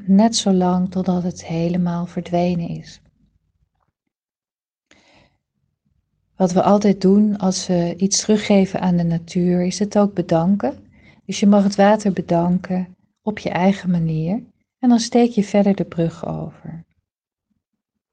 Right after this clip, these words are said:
En als je dan het pad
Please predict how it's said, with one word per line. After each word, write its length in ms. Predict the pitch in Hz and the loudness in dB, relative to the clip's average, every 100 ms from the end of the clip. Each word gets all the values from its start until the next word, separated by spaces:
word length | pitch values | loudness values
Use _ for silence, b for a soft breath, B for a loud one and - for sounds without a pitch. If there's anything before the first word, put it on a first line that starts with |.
| _ _ _ _ _ _ _ _ _ _ _ _ B B B B B B | _ _ _ _ _ _ _ _ _ _ _ _ B B B B B B
En 140 | 175 | 4
als 200 | 196 214 | 4 4
je 80 | 220 | 4
dan 200 | 202 202 | 6 6
het 220 | 196 - | 4 2
pad 360 | - 202 202 | 0 2 0